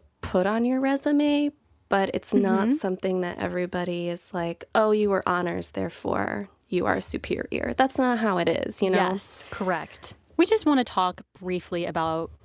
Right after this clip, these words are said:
Speaker 2: the B F A versus the B S versus the B A. Uh, the B F A is a very strict degree program and path to go. I mean, the B F A, <laughs> I can attest, <laughs> is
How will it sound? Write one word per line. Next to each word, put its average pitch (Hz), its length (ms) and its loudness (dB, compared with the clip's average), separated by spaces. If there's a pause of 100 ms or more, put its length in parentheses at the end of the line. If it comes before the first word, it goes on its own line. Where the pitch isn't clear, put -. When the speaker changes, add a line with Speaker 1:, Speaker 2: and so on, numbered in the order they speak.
(440)
Speaker 2:
the 214 100 0
B 185 160 2
F 175 220 0
A 165 340 -2
versus 165 340 -6
the 170 140 -8
B 185 240 0
S 160 280 -2
versus 170 320 -8
the 165 100 -10
B 160 200 -8
A. - 300 -8 (320)
Uh, 220 140 2
the 214 80 -2
B 302 100 6
F 349 160 2
A 254 360 4
is 202 140 -2
a 196 80 0
very 190 600 0
strict - 840 -8 (200)
degree 170 400 -2
program - 600 -8
and 185 220 0
path - 440 -2
to 202 100 -6
go. 170 300 -6
I 196 100 2
mean, 196 260 4 (340)
the 180 280 2
B 285 160 4
F 311 160 2
A, 185 360 2 (100)
<laughs> - 100 -14
I 190 100 2
can 262 160 2
attest, - 600 0 (180)
<laughs> - 160 -20
is 247 160 4